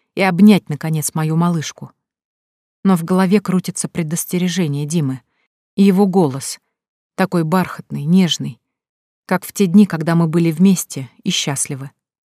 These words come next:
Закусив губу, заставляю себя идти аккуратно.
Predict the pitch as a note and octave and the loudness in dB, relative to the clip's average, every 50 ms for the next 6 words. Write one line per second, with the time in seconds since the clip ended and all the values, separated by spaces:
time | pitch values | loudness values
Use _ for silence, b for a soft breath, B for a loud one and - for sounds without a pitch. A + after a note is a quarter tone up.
0 | _ _ _ _ _ _ _ _ _ - E3+ F#3 F#3+ - G3 F#3 - G3 E3+ E3 | _ _ _ _ _ _ _ _ _ -2 -2 0 0 0 0 0 0 -2 -4 -2
1 | D#3+ F3 F3 E3+ G#3 F3 D3+ D3 - - E3+ D#3 E3 F3 F3 E3 D#3 - - E3+ | -2 -2 0 0 0 -2 -2 -4 -6 -4 -4 -2 -2 0 0 -2 -2 -4 -6 -4
2 | D#3 D#3+ D#3+ D#3+ D#3+ - - F3 D#3+ - - F3 F3+ D#3 C3 - - - A#2+ | -4 -2 -2 -2 -4 -4 -6 -6 -6 -6 -6 -6 -6 -6 -6 -8 -12 -16 -18